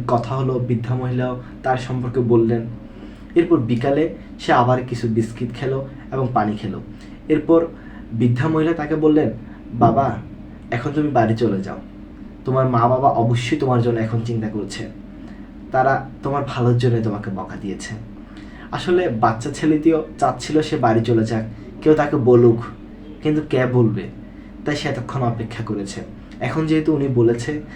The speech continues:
তাই সে বাড়ি যাওয়ার জন্য রওনা দিল এবং বৃদ্ধা মহিলাও তার বাড়ি চলে গেলেন।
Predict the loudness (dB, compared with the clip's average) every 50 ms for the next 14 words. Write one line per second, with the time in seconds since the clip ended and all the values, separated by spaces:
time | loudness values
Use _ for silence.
0 | -16 -16 -14 -8 -4 -4 -2 0 0 0 2 4 4 4 4 2 2 -2 -8 -8
1 | -4 2 4 4 6 4 4 2 0 0 -2 -4 -4 -6 -6 -4 0 2 2 4
2 | 2 2 0 -2 -6 -6 -8 -10 -12 -14 -14 -16 -16 -16 -16 -16 -16 -16 -16 -16
3 | -16 -16 -16 -16 -16 -16 -16 -16 -16 -16 -14 -8 -4 -2 -2 0 2 2 2 2
4 | 2 2 -2 -2 -2 -2 -2 0 0 0 2 2 2 2 2 2 2 0 -2 -6
5 | -4 -4 -4 -2 -2 -4 -6 -6 -8 -10